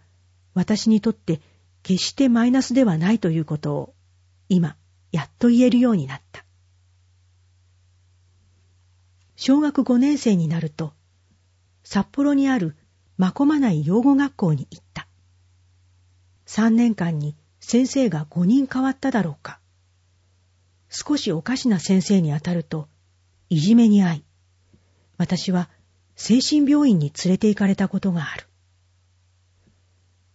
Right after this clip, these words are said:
現在は子供の自殺が多発しているが、その頃の私は自殺などという高度な考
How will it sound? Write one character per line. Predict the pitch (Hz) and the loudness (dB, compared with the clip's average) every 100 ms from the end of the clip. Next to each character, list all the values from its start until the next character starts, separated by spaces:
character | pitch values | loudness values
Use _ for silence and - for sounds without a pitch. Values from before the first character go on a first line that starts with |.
| _ _ _ _ | _ _ _ _
現 | - 233 226 | 2 2 2
在 | 180 151 | 0 -4
は | 147 - _ _ _ _ _ | -8 -12 _ _ _ _ _
子 | 214 | 0
供 | 214 247 247 | 2 4 4
の | 240 | 2
自 | 226 | 0
殺 | 226 226 220 | -2 -2 0
が | 214 | 0
多 | 202 151 | 0 -4
発 | 208 - 208 | -4 -4 -6
し | - | 0
て | 208 | 2
い | |
る | 202 170 | 2 0
が、 | 147 _ _ _ _ _ _ _ _ _ _ - | -4 _ _ _ _ _ _ _ _ _ _ -6
そ | 190 | 2
の | 202 | 2
頃 | 247 262 208 | 2 2 0
の | 139 | -2
私 | 147 170 - 175 | -6 -8 -6 -4
は | 170 - _ _ _ _ - | -4 -8 _ _ _ _ -6
自 | 180 | -4
殺 | 254 262 262 | -2 -2 0
な | 277 | 2
ど | 254 | 0
と | 170 156 | -2 -4
い | 143 | -6
う | 151 _ - | -12 _ -2
高 | 269 302 | 2 2
度 | 190 | 0
な | 147 | -2
考 | - 170 | -6 -4